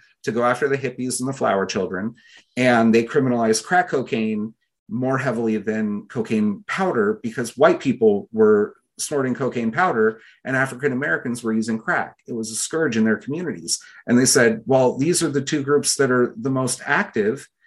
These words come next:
in opposing the authoritarian crap that we're trying to pull. So let's just shut 'em up by arresting 'em for stuff that they like."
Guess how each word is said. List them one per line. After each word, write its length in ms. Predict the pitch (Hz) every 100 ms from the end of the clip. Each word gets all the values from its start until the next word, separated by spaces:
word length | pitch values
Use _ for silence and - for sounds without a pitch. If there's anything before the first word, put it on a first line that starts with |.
| _ _ 127
in 440 | 123 120 117 113 117
opposing 920 | 113 127 139 131 123 120 113 117 113
the 440 | 113 113 110 110 -
authoritarian 720 | 120 127 131 135 127 127 117
crap 340 | 110 131 131
that 140 | - 113
we're 80 | 117
trying 240 | 135 120
to 60 | 107
pull. 460 | 151 190 127 113 - - -
So 180 | - 139
let's 200 | 147 143
just 200 | 156 -
shut 240 | - 143
'em 100 | 135
up 180 | 143 -
by 160 | 127
arresting 520 | 123 120 139 - 135 120
'em 180 | 117
for 480 | 117 120 117 113 113
stuff 300 | - - 107 -
that 120 | 113
they 100 | 110
like." 320 | 107 87 -